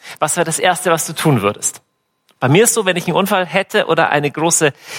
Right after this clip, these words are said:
äh, wunderbare Nachricht zu verkünden hätte, das Erste ist, ich würde mein Telefon nehmen und würde jemand anrufen. In Krisen oder in unglaublich großen Erfolgen zeigt sich, was uns am wichtigsten ist.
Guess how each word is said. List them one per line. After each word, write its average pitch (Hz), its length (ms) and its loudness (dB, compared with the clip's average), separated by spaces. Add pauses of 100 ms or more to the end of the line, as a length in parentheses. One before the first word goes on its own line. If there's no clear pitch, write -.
(280)
äh, 139 260 2
wunderbare 151 560 2
Nachricht 151 400 -2
zu 165 100 -6
verkünden 170 320 -2
hätte, 165 160 0
das 165 180 -4
Erste 202 380 -2
ist, 180 140 0
ich 170 100 -6
würde 185 160 0
mein 156 160 0 (240)
Telefon 196 400 0
nehmen 180 240 2
und 165 160 -2
würde 180 140 0
jemand 202 340 0
anrufen. 196 680 0 (760)
In 202 220 2
Krisen 214 840 2 (240)
oder 240 400 4
in 208 140 -4
unglaublich 247 800 2
großen 214 300 2
Erfolgen 180 500 0
zeigt - 400 0
sich, - 240 -4
was 175 120 0
uns 185 160 -2
am 156 200 2
wichtigsten - 580 0
ist. - 400 -4